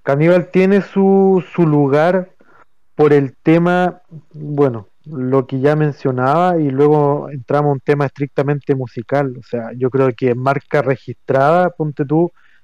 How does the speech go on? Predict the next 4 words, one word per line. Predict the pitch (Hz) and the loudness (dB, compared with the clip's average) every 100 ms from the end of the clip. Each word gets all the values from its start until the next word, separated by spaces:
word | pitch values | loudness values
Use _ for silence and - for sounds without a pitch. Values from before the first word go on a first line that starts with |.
| _ _ _ _ - | _ _ _ _ -6
el | 131 123 120 120 120 120 117 120 | -4 -2 -2 -4 -4 -4 -4 -4
golpeo | 117 123 120 - 147 151 | -2 -2 -2 0 2 4
de | 139 139 135 131 131 127 123 123 120 | 4 4 2 0 0 -2 -4 -6 -8
Mazurkiewicz. | 120 127 127 - 147 127 113 | -6 -6 -8 -4 -2 -2 -6